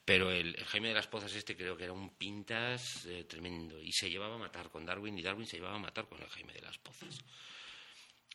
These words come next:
Y en las discusiones con el capitán Fitzroy, que siempre discutían después de la cena,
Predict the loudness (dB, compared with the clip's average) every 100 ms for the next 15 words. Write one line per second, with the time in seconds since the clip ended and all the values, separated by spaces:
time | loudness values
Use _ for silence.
0 | 2 6 8 8 8 8 6 6 4 2
1 | 6 6 6 6 8 8 6 6 4 4
2 | 8 8 6 4 2 4 6 6 6 2
3 | 2 4 4 2 2 2 4 6 4